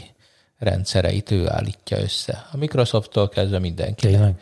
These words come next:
Speaker 1: Tehát a billentyűzeten, és hát igen, olyan nyelveket mondott nekem, amiket nem is hallottam egyáltalán, hogy
Speaker 2: De ő beszél ezeken a nyelveken, vagy
Speaker 1: Hát,
Speaker 2: hogy?
Speaker 1: figyelj, kénytelen
Speaker 2: Vagy
Speaker 1: néha
Speaker 2: tudja a
Speaker 1: megtanulni,
Speaker 2: sajátosságait?
Speaker 1: de, de nem beszél, de hát persze, tehát a,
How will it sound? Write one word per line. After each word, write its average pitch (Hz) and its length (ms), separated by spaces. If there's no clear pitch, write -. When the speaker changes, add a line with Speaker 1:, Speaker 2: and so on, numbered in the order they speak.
Speaker 1:
Tehát 127 180
a 139 40
billentyűzeten, 104 800
és 113 160
hát - 360
igen, 131 280
olyan 135 200
nyelveket 113 560
mondott 110 340
nekem, 107 280
amiket 110 460
nem 120 160
is 110 120
hallottam 110 640
egyáltalán, 95 520
hogy 101 180
Speaker 2:
De 107 100
ő 95 200
beszél 113 360
ezeken 113 300
a 117 40
nyelveken, 101 500
vagy 185 100
Speaker 1:
Hát, 180 80
Speaker 2:
hogy? 120 160
Speaker 1:
figyelj, 143 240
kénytelen 120 460
Speaker 2:
Vagy 107 80
Speaker 1:
néha 110 200
Speaker 2:
tudja 123 80
a 110 220
Speaker 1:
megtanulni, 107 380
Speaker 2:
sajátosságait? 117 480
Speaker 1:
de, 101 60
de 117 100
nem 123 220
beszél, 104 400
de 110 140
hát 113 180
persze, 104 340
tehát 104 320
a, 104 140